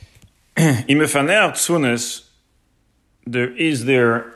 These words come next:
a raya that the Rogatchover brings from the Rambam, that mitzvah smila is pula nimsheches, mitzvah the nifal, the yusmahu, and that is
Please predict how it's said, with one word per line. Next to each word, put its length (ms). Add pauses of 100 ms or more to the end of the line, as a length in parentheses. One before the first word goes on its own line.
a 500 (160)
raya 600 (800)
that 120
the 80
Rogatchover 600
brings 460 (2250)
from 220
the 80
Rambam, 540 (680)
that 560
mitzvah 300
smila 400
is 120
pula 240
nimsheches, 600
mitzvah 220
the 100
nifal, 460
the 100
yusmahu, 720 (460)
and 160
that 180
is 360